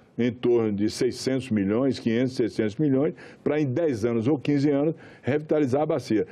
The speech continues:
Se não, daqui a vinte anos, vinte e cinco anos, algum presidente da República vai chegar em cima da barragem de Sobradinho,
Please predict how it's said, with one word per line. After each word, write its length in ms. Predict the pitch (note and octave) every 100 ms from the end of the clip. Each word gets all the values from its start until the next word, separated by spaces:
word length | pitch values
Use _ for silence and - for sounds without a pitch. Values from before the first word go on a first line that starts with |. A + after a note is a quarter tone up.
| -
Se 180 | - F3+
não, 320 | D#3 C#3 D#3+ - - _ _ _ _ - -
daqui 360 | A2 - - D3
a 80 |
vinte 300 | A2 D#3 D#3
anos, 380 | A2+ A2 A#2+ - - - - -
vinte 220 | G2 D#3+
e 60 |
cinco 340 | - D3 C3 B2+
anos, 260 | A#2+ C3 - - - -
algum 320 | D3+ D3 G3+
presidente 360 | E3+ C3 B2+
da 100 | A#2
República 600 | G#2+ F#2+ - B2+ D3 D#3+ - - - -
vai 180 | A#2+ C3+
chegar 320 | C3+ A#2+ C3+
em 60 |
cima 280 | B2+ F3+ G3+
da 120 | D#3+
barragem 340 | C3+ G#2+ A2 G#2+
de 60 |
Sobradinho, 580 | B2 A#2 G#2+ G2+ A#2+ D3